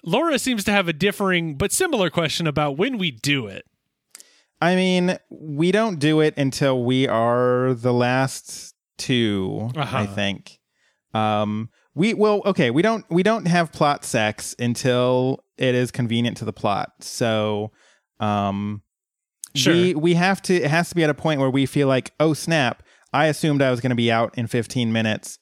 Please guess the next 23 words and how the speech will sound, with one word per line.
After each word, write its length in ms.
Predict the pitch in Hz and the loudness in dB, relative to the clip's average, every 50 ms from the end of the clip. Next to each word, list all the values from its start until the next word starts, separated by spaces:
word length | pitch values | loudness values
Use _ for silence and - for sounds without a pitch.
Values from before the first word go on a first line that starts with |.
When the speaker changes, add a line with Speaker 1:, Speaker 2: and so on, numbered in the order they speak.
| _ _ _ _ _ _ | _ _ _ _ _ _
Speaker 2:
and 380 | - 117 113 110 113 113 113 113 | -2 0 0 2 2 2 2 2
Speaker 1:
But 40 | 113 | 2
Speaker 2:
I 40 | 110 | 2
Speaker 1:
here 60 | 110 | 2
Speaker 2:
was 60 | 110 - | 2 2
Speaker 1:
we 60 | 147 | 2
Speaker 2:
just 60 | 151 151 | 2 2
gonna 120 | 143 135 | 2 2
Speaker 1:
are, 40 | 127 | 2
Speaker 2:
go 120 | 120 120 | 2 2
Speaker 1:
the 60 | 120 131 | 2 2
Speaker 2:
home 80 | 127 127 123 123 | 2 2 2 2
Speaker 1:
last 40 | 120 117 | 2 0
Speaker 2:
and 120 | 117 117 113 | 0 0 0
play 160 | 143 139 123 | 0 0 2
Speaker 1:
two. 40 | 120 | 2
Speaker 2:
Mario 380 | 120 135 156 160 147 131 120 113 | 2 2 2 4 2 2 2 0
Kart 360 | - 123 110 110 110 110 - - | 0 0 0 0 0 -2 -2 -4
and 100 | 117 113 | -4 -2
then 140 | 113 110 | -2 -2
take 180 | 113 127 113 104 | -2 -2 -2 -2
a 60 | 107 | 0
nap." 380 | 110 131 131 120 110 98 - | 0 0 0 0 0 -2 -6